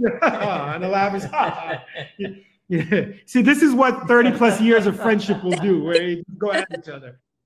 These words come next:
Speaker 1: right? Um, so I, I thought that was absurd. Like, what does he mean I'm about to get my ass beat? So he just shrugged. The officers take me into the lobby of the police station, remove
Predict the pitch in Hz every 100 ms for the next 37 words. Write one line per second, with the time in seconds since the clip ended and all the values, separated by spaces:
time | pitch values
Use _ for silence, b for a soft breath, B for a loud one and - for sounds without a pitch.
0 | _ 185 208 208 b b b _ - 190
1 | 208 202 185 - _ _ _ _ _ _
2 | - 233 226 240 233 240 233 240 226 214
3 | - - 220 208 208 277 285 226 202 214
4 | 185 180 160 160 151 147 143 139 135 135
5 | 127 127 _ _ _ _ 170 156 147 -
6 | 202 226 240 - 170 151 147 - _ _
7 | _ _ _ - 185 196 196 180 190 180
8 | - - _ 214 214 214 202 190 175 160
9 | - 156 180 208 214 240 185 190 196 175
10 | 165 - 135 127 123 139 _ _ _ _
11 | _ _ _ _ _ _ _ _ - 151
12 | 170 202 233 208